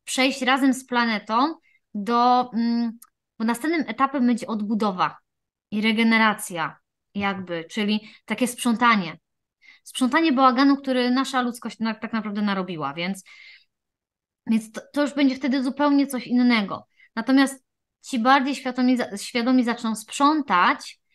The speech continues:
e, gdy ci mniej świadomi, którzy dopiero weszli w proces, tak,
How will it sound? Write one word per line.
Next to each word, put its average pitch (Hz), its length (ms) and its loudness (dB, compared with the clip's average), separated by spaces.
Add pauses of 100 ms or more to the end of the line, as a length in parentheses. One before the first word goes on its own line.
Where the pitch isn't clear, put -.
(280)
e, 226 300 0
gdy 247 180 0
ci 247 160 0
mniej 247 260 6
świadomi, 247 440 -2
którzy 233 180 -6
dopiero 233 300 -4
weszli 262 320 -4
w - 60 -14
proces, 226 720 -2
tak, 240 400 0